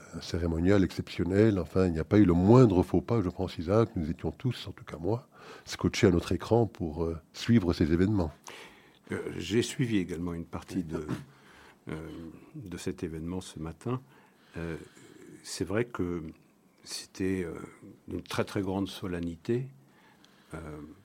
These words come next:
Speaker 2: pas une, pas un seul faux pas, pas une seule imprécision. Euh, c'était un extraordinaire, je vais oser un mot un peu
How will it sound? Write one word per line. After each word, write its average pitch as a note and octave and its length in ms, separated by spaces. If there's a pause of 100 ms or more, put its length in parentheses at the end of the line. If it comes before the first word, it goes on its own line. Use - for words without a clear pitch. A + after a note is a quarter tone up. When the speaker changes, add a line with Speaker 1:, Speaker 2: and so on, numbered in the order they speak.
(120)
Speaker 2:
pas F2 140
une, E2 260 (160)
pas E2+ 180
un F2 60
seul F#2+ 200
faux - 220 (100)
pas, A#2+ 260 (340)
pas - 120
une F2+ 200
seule F2+ 260
imprécision. F#2+ 840 (800)
Euh, E2 200 (720)
c'était A2+ 380
un A2 120
extraordinaire, A2 1040
je - 160
vais F#2+ 60
oser F#2+ 300
un F#2 120
mot G2 320
un F2+ 60 (100)
peu F2+ 480